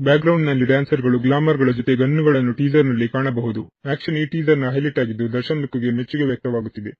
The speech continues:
ಬಿಡುಗಡೆಯಾದ ಕೆಲವೇ ನಿಮಿಷಗಳಲ್ಲಿ ಈ ಟೀಸರ್ ಲಕ್ಷಾಂತರ ಬಾರಿ ವೀಕ್ಷಣೆ ಕಂಡಿದೆ. ಆದರೆ ದರ್ಶನ್ ಯಾವಾಗ ಸಿನಿಮಾ ಶುರು ಮಾಡುತ್ತಾರೆ, ಯಾವಾಗ ರಿಲೀಸ್ ಎನ್ನುವ ಅಪ್ಡೇಟ್ ಅನ್ನು ನಿರ್ದೇಶಕ ಮಿಲನ್ ಪ್ರಕಾಶ್ ನೀಡಿಲ್ಲ.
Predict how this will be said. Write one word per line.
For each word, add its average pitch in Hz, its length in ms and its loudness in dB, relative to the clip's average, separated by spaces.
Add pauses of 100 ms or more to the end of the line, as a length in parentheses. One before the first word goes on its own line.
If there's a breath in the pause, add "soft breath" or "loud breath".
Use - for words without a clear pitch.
(140)
ಬಿಡುಗಡೆಯಾದ 147 640 2
ಕೆಲವೇ 151 300 0
ನಿಮಿಷಗಳಲ್ಲಿ 131 540 -2
ಈ 135 80 0
ಟೀಸರ್ 131 340 0
ಲಕ್ಷಾಂತರ 139 440 -4
ಬಾರಿ 123 240 0
ವೀಕ್ಷಣೆ 131 380 -4
ಕಂಡಿದೆ. 113 360 -4 (160)
ಆದರೆ 143 300 4
ದರ್ಶನ್ 135 300 2
ಯಾವಾಗ 139 300 6
ಸಿನಿಮಾ 147 300 0
ಶುರು 139 200 0
ಮಾಡುತ್ತಾರೆ, 127 500 2
ಯಾವಾಗ 135 400 6
ರಿಲೀಸ್ 139 280 4
ಎನ್ನುವ 131 220 2
ಅಪ್ಡೇಟ್ 127 300 2
ಅನ್ನು 123 120 4
ನಿರ್ದೇಶಕ 127 500 2
ಮಿಲನ್ 127 300 2
ಪ್ರಕಾಶ್ 127 340 -2
ನೀಡಿಲ್ಲ. 120 340 0